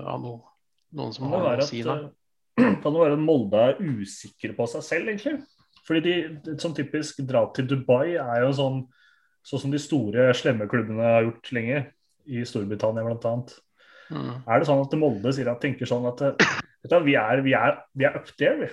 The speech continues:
Speaker 2: Vi er det, vi holder, vi er Champions League-folk. Eh, vi skulle hatt Qatar på, på drakta som alle andre, vi.
Speaker 1: Jeg tror de har et mindreverdighetskompleks.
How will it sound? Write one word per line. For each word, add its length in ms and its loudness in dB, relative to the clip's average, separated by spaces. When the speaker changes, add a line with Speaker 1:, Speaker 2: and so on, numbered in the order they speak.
Speaker 2:
Vi 100 -6
er 160 0
det, 140 -2
vi 100 0
holder, 320 -2
vi 80 -2
er 80 0
Champions 420 -6
League-folk. 600 -2
Eh, 540 2
vi 180 0
skulle 240 -2
hatt 160 -2
Qatar 460 -2
på, 100 0
på 180 -2
drakta 320 -6
som 140 -4
alle 160 0
andre, 160 -6
vi. 100 -4
Speaker 1:
Jeg 160 -20
tror 160 2
de 80 0
har 160 2
et 120 -4
mindreverdighetskompleks. 1080 -2